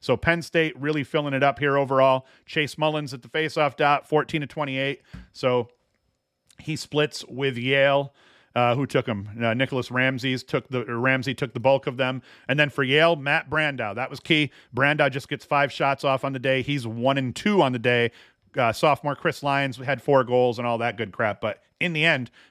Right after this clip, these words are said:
Penn State offensively much improved.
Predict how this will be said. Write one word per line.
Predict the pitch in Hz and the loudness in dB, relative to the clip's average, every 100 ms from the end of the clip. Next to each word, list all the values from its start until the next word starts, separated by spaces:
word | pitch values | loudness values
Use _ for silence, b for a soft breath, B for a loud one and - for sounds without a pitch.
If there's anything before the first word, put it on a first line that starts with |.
| - | -4
Penn | 170 175 | -2 -2
State | - 180 156 - | -2 -2 -2 -2
offensively | 139 135 - 160 180 180 156 165 165 135 | -2 -2 -4 -4 -2 -4 2 4 2 -2
much | 127 131 143 170 196 - | -10 -8 -2 0 0 -2
improved. | 151 - 143 135 127 | -8 -4 -2 -2 -6